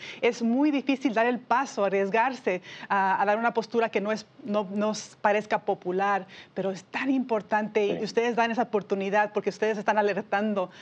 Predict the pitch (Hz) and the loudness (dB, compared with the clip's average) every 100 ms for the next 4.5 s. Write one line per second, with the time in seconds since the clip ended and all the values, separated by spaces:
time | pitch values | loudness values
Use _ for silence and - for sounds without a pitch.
0 | - 185 185 208 214 202 - 175 - - | -10 -6 -6 -2 -2 -2 -2 -4 -4 -4
1 | 196 180 190 185 - 185 - 196 190 - | 0 0 2 -2 0 -4 2 2 2 -4
2 | - - 202 208 190 233 214 208 262 - | -16 -4 -2 0 2 4 4 4 4 2
3 | - 240 240 269 311 269 247 285 269 311 | 2 2 4 2 2 0 2 2 4 2
4 | 269 226 233 - 285 | 2 4 2 2 -2